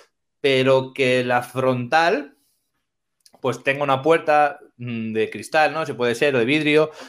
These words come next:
que tenga ventanas, que cuando pase por la entrada yo sepa ver lo que hay dentro, ¿no? Y a mí me, me producen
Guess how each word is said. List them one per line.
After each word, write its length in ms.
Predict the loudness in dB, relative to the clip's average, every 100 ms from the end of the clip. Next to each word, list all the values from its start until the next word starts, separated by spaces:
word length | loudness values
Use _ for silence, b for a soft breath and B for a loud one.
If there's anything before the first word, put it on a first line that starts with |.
| B
que 120 | -4
tenga 200 | 0 0
ventanas, 680 | -2 -2 0 0 0 -2 -6 B
que 100 | -6
cuando 240 | -2 0 0
pase 420 | 0 -2 -6 -8 -2
por 160 | 0
la 100 | 2
entrada 440 | 0 2 2 2 0
yo 180 | -2 -2
sepa 600 | -2 0 0 -2 -4 _
ver 300 | -4 -2 -2
lo 180 | 0 -2
que 120 | 0
hay 100 | -2
dentro, 340 | -2 -4 -6 -10
¿no? 200 | -10 -12 _ _ _
Y 100 | -4
a 60 | -2
mí 200 | -2 -4
me, 260 | -2 -2 -2
me 300 | -2 0 0
producen 920 | 2 0 0 -2 0 0 -2 -8